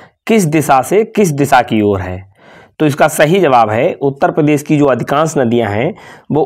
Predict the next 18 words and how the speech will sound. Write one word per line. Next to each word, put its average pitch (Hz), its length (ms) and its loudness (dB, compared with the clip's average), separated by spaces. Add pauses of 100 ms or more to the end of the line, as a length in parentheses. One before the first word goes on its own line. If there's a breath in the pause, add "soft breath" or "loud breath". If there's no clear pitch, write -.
(100)
उत्तर 160 400 0
पश्चिम 151 360 0
से 160 280 0
दक्षिण 139 400 -2
पूर्व 160 340 0
दिशा 139 260 -2
की 139 160 -2
ओर 143 120 2
बहती 143 320 -2
हैं। 202 200 0 (140)
तो 151 80 0
यहाँ 131 200 0
पर 127 160 -2
हमारा 120 300 0
विकल्प 110 420 -2
बी 131 220 0
सही 165 260 0
है। 202 180 -2